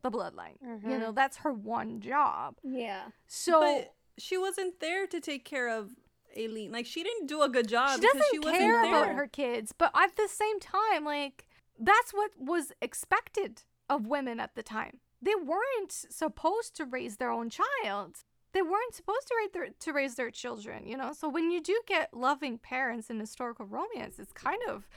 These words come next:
Speaker 1: especially of, of peop-, women of her, uh, you know, status,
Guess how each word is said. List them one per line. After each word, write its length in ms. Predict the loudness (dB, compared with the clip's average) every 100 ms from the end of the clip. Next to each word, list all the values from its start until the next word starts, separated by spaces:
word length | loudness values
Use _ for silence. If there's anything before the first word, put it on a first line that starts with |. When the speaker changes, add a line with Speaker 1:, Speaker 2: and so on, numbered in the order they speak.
| -16
Speaker 1:
especially 440 | 2 4 4 2 0
of, 180 | -2 -4
of 140 | -4 -4 -6 -8 -2
peop-, 260 | -2 -2 -6
women 480 | 0 2 4 0 0
of 300 | -2 -4 -18 -6
her, 560 | 0 2 2 -2 -4 -8 _ _
uh, 320 | -4 -2 -2 -4 -4
you 140 | -4
know, 140 | -4
status, 840 | -6 0 4 4 2 -6 -10 -12